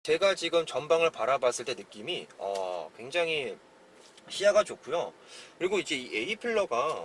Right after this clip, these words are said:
좀 얄쌍하게 돼 있으면서 시야 굉장히 좋고, 사이드미러 크기도, 어, 훌륭합니다. 사이드미러 크기도 훌륭하고, 어, 내가 지금 진짜 거짓말이 아니라 아반떼 앉아있나 싶을 정도로,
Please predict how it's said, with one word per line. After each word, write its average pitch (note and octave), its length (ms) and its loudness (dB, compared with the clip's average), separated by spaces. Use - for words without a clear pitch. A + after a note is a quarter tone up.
좀 D#3+ 160 -14
얄쌍하게 G3 720 0
돼 B2 140 -2
있으면서 C3 560 -4
시야 G3+ 220 -2
굉장히 B2 340 -6
좋고, G2 240 -10
사이드미러 C4+ 640 6
크기도, F#3 520 -2
어, B2 120 6
훌륭합니다. G#3 680 2
사이드미러 F3+ 400 0
크기도 D3+ 260 -8
훌륭하고, C3+ 500 -6
어, E3+ 140 8
내가 F#3+ 220 8
지금 G#3+ 280 2
진짜 D#3+ 260 -2
거짓말이 G3+ 420 4
아니라 B2 280 2
아반떼 C#4+ 760 4
앉아있나 A3 840 6
싶을 A#3 400 0
정도로, F3+ 720 2